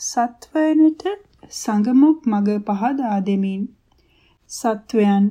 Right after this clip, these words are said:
සසර කතරින් එතර කරවමින් දනව් සැරිසරන්නා වූ භාග්‍යවත් බුදුරජාණන් වහන්සේ හමු වුණා. ඔහු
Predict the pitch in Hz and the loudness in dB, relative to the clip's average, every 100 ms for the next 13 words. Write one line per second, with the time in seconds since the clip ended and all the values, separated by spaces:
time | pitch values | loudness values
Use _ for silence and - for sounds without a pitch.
0 | - - 247 233 - 349 359 233 208 214 | -2 -4 -4 -2 -2 -2 -2 -4 -4 -2
1 | 208 208 - 202 - 254 240 214 202 202 | 0 -2 -4 -10 -6 -6 -4 -4 -2 0
2 | 196 196 254 302 _ _ - 202 202 202 | 0 2 0 -4 _ _ 0 2 4 2
3 | 202 196 202 196 208 202 196 196 190 190 | 0 -2 -4 -4 -4 -4 -4 -4 -4 -4
4 | 190 190 190 214 - _ 202 208 254 269 | -6 -6 -6 -8 -14 _ -2 2 0 0
5 | 294 302 240 202 196 220 269 247 220 214 | -2 -2 -2 -4 -4 -2 -4 -2 -4 -2
6 | 208 202 196 196 196 - 202 220 - 240 | 0 0 0 -2 -4 -6 -6 -4 0 2
7 | 208 190 185 190 226 _ _ _ _ _ | 2 0 -6 -8 -10 _ _ _ _ _
8 | _ _ _ _ _ _ _ - 196 185 | _ _ _ _ _ _ _ -2 0 2